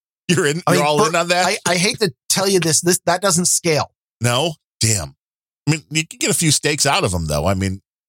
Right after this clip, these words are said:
Speaker 1: he's not small.
Speaker 2: Yeah, but, I mean, have you seen him? He,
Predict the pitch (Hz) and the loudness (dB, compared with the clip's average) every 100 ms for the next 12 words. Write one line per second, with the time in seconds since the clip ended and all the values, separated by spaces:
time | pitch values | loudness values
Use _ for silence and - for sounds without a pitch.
0 | _ _ _ _ - 110 113 117 139 - | _ _ _ _ -2 -2 0 -2 -2 -2
1 | 135 117 67 _ _ _ _ _ _ _ | 0 -2 -4 _ _ _ _ _ _ _
2 | _ _ - 202 202 185 165 180 156 165 | _ _ -4 0 0 0 -2 -2 2 4
3 | 160 151 151 165 151 170 170 160 160 | 4 2 2 2 2 2 2 4 2